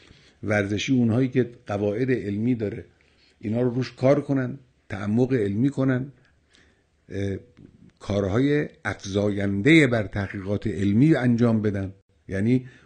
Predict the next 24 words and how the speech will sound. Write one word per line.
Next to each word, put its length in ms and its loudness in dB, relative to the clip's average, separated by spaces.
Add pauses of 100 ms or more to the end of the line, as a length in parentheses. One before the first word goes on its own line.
اون 180 6
چیزی 400 0
که 120 -4
فرض 340 0
کنید 240 2
در 140 -2
زمینه 480 0
فلان 420 0 (260)
مسا-، 420 -4
ورزش 640 -2 (680)
دنیا 480 6
امروز 360 0
کشف 360 -4
کرده 240 -2
و 120 -2
روش 200 -4
کار 220 -2
می‌شه، 200 -4
این 120 -2
که 100 -4
حرف 200 -4
آخر 560 0
که 160 0
نیست. 340 0